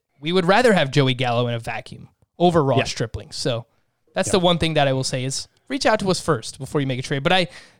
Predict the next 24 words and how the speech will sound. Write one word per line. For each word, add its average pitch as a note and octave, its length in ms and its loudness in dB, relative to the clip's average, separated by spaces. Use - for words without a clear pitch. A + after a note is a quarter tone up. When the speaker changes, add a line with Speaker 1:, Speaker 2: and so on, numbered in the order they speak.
Speaker 1:
uh, C#3 140 -4
appreciate F3+ 460 2
everyone D3 420 4
dropping C3+ 440 0
your C3+ 240 -2
five-star D#3+ 340 2
Apple C#3+ 180 2
Podcast A#2+ 680 -6
reviews F#3+ 540 0
and D3+ 300 0
sending C#3+ 280 -4
in C3 100 -4
questions B2+ 680 -6
as C3 320 -6
well. A#2+ 340 -10
Some G#3 160 0
bullpen A3+ 340 4
notes A3 220 6
from G#3 160 4
Thursday, G3 400 4
Scott. F3 280 2
Ryan F3+ 220 4
Presley F#3 440 0
entered F3+ 400 2